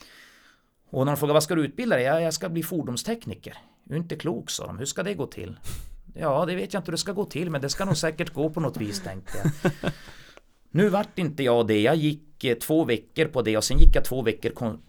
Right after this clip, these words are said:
Speaker 1: konsumtionslinje som det hette då på, det var ju tvååriga utbildningar på den tiden. Alla
Speaker 2: Mm.
Speaker 1: gymnasieprogram var ju två år. Så att, eh, det vart inte, jag provade på st-, fyr-, eller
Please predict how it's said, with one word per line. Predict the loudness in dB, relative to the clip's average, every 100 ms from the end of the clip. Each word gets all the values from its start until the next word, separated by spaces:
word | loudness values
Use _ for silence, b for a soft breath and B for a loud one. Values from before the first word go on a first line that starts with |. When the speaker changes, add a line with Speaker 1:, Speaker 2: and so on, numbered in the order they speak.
| -10
Speaker 1:
konsumtionslinje | -8 -4 -2 0 0 -2 0 0 0 0
som | 0 0
det |
hette | -2 -4 -4
då | -4 -4
på, | -6 -10 -4
det |
var | -2
ju | 0
tvååriga | 0 0 0 0
utbildningar | -2 -8 -8 -8
på | -8
den | -8 -8 -8
tiden. | -12 -12 -8
Alla | -2 0
Speaker 2:
Mm. |
Speaker 1:
gymnasieprogram | 2 0 0 -2 -4 -4 -2
var |
ju | -4
två | -4 -6 -6
år. | -14 B B B B B B B B _ -12
Så | -4 2 2
att, | 4 0 0 _ 2
eh, | 2 2 -8 _ _ _ _ _ _ _ _ -20 -20 -18
det | -16 -14 2 4
vart | 4 2 -6
inte, | -2 0
jag | 0
provade | 0 0 0
på | -2 -2
st-, | -4 -6 -14
fyr-, | -6 -4 -4 -4
eller | -2 0